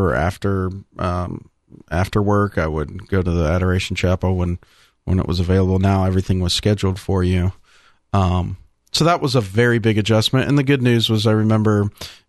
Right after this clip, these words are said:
being given advice that just go through the first year, don't make any big decisions till you get used to the routine, and that helped. Um, but the biggest,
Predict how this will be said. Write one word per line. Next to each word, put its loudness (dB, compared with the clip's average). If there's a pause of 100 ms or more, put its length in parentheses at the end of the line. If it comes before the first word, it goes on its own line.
(120)
being 4
given 2
advice 0
that 0 (720)
just -2
go 2
through 0
the 0
first -2
year, 2
don't 0
make 0
any 2
big 0
decisions -2 (220)
till 0
you 0
get -2
used -2
to -6
the -2
routine, -4
and -4
that -4
helped. -4 (400)
Um, -2
but -2
the -4
biggest, -4